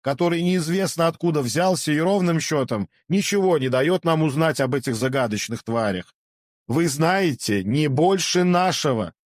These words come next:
Признайтесь, я ведь прав». «Проповедь окончена!» Наставник Даби нервно дернул ворот мантии,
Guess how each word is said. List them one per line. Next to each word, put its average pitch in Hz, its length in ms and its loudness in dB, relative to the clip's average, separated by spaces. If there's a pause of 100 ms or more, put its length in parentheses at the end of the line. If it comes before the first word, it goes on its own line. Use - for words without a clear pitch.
(200)
Признайтесь, 196 880 -2 (240)
я 135 180 -2
ведь 131 200 -4
прав». 180 420 0 (640)
«Проповедь 220 500 0
окончена!» 180 680 0 (500)
Наставник 98 800 0
Даби 101 500 0 (280)
нервно 160 540 2
дернул 113 480 0
ворот 104 320 -2
мантии, 127 680 0